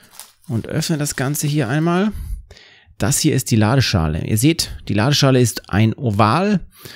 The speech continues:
Sieht es erstmal schick aus, ist auch relativ kompakt für eine Ladeschale. Hier hinten ist der Anschluss. Und hier vorne haben wir L E Ds, die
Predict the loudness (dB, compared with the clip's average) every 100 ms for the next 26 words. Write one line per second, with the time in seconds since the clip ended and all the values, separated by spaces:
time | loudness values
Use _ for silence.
0 | -20 -20 _ -6 -2 0 0 -2 0 2
1 | 2 2 0 0 2 2 0 2 0 2
2 | 2 2 0 2 2 2 -2 0 2 4
3 | 2 2 2 2 4 4 4 0 2 2
4 | 2 -2 -6 -4 0 0 0 -2 -12 _
5 | -20 -20 -20 -20 _ _ 0 2 2 -2
6 | -8 -4 -4 0 2 4 4 4 4 2
7 | -2 -2 0 2 2 0 0